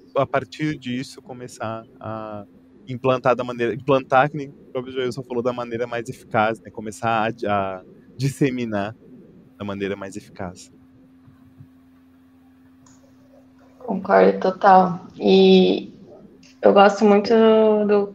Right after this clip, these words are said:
Speaker 2: comece com o que você tem. Tipo, a agilidade não é, digamos assim, revolução, é uma evolução.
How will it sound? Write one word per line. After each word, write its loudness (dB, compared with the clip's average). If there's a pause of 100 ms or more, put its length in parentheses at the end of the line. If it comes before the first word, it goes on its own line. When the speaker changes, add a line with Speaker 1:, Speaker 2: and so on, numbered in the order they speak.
(100)
Speaker 2:
comece 2
com -2
o -2
que -4
você 0
tem. -4 (200)
Tipo, -2
a 0
agilidade 2
não -4 (260)
é, 0
digamos -6
assim, -6
revolução, -4
é -6
uma -4
evolução. -6